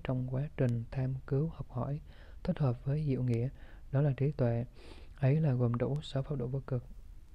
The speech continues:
Thế nào gọi là từ sự phân tích một cách rành rẽ mà tu các pháp độ vô cực cũng có sáu sự việc. Như mà nói,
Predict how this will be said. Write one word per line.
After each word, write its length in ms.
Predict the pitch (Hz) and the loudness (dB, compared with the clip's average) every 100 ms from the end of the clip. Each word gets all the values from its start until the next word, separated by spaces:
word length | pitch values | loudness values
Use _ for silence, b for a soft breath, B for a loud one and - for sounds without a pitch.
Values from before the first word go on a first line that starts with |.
| - - - - - - - - - | -18 -18 -16 -16 -16 -16 -16 -14 2
Thế 100 | 156 | 6
nào 140 | 156 131 | 6 4
gọi 140 | 123 | 2
là 160 | 131 123 - - - B B B B - | 0 -2 -8 -14 -16 B B B B 8
từ 140 | 131 | 10
sự 160 | - 123 | 10 4
phân 160 | 139 | 4
tích 180 | 175 - | 2 2
một 60 | 127 | 0
cách 160 | - - | 0 0
rành 260 | - 120 117 | 2 2 2
rẽ 320 | 123 120 160 | 0 2 2
mà 100 | 156 127 - | 2 0 2
tu 260 | 131 131 - | 2 2 0
các 140 | 147 | -4
pháp 60 | 147 | -2
độ 120 | 127 | -2
vô 140 | 127 131 | 0 0
cực 200 | 131 127 | 0 2
cũng 100 | 131 | -2
có 80 | |
sáu 240 | 131 - 147 | -2 -2 -2
sự 140 | - | 0
việc. 200 | 135 123 - B B B B B - | 0 -2 -4 B B B B B 2
Như 120 | 156 | 4
mà 60 | 143 | 6
nói, 180 | 123 | 4